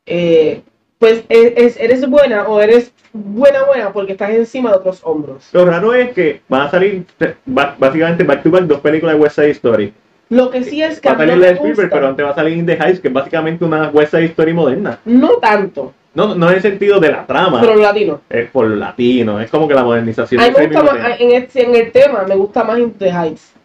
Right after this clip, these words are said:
Speaker 1: La trama, la trama de In the Heights. Pero, ¿cómo te digo? Eh,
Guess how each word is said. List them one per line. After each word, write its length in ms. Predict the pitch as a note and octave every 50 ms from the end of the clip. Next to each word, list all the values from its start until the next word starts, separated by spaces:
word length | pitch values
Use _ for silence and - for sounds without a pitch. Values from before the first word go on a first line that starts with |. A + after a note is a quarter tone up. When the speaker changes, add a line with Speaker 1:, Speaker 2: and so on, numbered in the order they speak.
| _ _ _ _ _
Speaker 1:
La 160 | F#3+ G3 G3
trama, 320 | F#3+ F#3 F3+ F3 F3 F#3 F#3
la 220 | F3+ F#3 F#3+ F#3
trama 220 | F3+ F3+ F3+ F#3+ F#3+
de 60 | G3
In 60 | F#3+ F#3
the 60 | F3+
Heights. 420 | E3 E3+ D#3 D3 - - - - - _ _ _ _ _ _ _ _
Pero, 720 | B3 A#3 A3+ A3 A3 G#3+ G#3 G3 F#3+ F3+ F3 E3 D#3+ - _ _ _ _ _ _ _ _ _ _ _ _ _ _ _
¿cómo 240 | - A#3 A#3 B3 B3
te 120 | B3 C4
digo? 420 | A#3+ A3 F#3+ F3 E3 D#3 D3+ D3+ - _ _ _
Eh, 580 | - G3 G3 F#3+ F#3 F3+ F3 E3+ E3 E3 E3